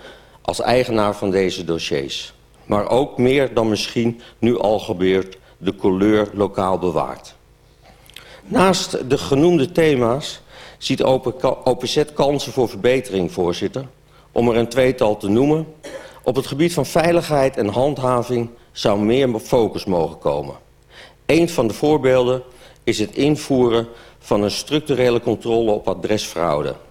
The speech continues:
Landelijke en lokale signalen duiden erop dat ook in Zandvoort veel gevallen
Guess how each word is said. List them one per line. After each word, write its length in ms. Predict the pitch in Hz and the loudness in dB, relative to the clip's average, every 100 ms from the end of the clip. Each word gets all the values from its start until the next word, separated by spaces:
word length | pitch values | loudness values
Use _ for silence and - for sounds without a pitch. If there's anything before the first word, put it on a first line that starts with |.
| - _ - | -20 _ -10
Landelijke 580 | - 123 170 139 135 135 | 0 2 2 -2 -2 -2
en 160 | 120 101 | 0 0
lokale 480 | 101 101 120 131 117 | 0 0 0 0 -2
signalen 580 | 117 104 104 98 98 | -2 0 0 -2 -2
duiden 340 | 85 110 123 117 | 0 2 2 0
erop 340 | 107 107 - - - _ | 0 -2 -6 -20 -20 _
dat 240 | 98 98 | -2 0
ook 220 | 123 147 113 | 0 0 -2
in 100 | 90 | -2
Zandvoort 560 | 113 131 - 120 113 | 0 0 0 -2 -2
veel 340 | - 135 156 143 | -2 2 2 0
gevallen 560 | 110 - 123 117 113 | -6 -2 0 0 -4